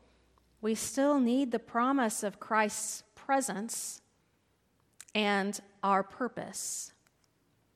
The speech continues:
In our minds, we know that Christ is risen. And in our minds, we know that Christ is risen for every day,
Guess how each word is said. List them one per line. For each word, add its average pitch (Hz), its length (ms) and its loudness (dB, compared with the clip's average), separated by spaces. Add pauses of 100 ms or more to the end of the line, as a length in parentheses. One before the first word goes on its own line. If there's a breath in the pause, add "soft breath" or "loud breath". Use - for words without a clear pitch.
(360)
In 294 220 6
our 311 240 4
minds, 269 760 4
we 277 240 2
know 262 360 6
that 285 160 4
Christ 247 640 4
is 233 260 6
risen. 196 460 0 (1000)
And 294 140 10
in 320 80 8
our 320 160 10
minds, 311 760 6
we 277 160 4
know 311 240 8
that 285 160 6
Christ 302 420 4
is 311 220 0
risen 254 360 6
for 269 340 6
every 240 500 6
day, 190 560 2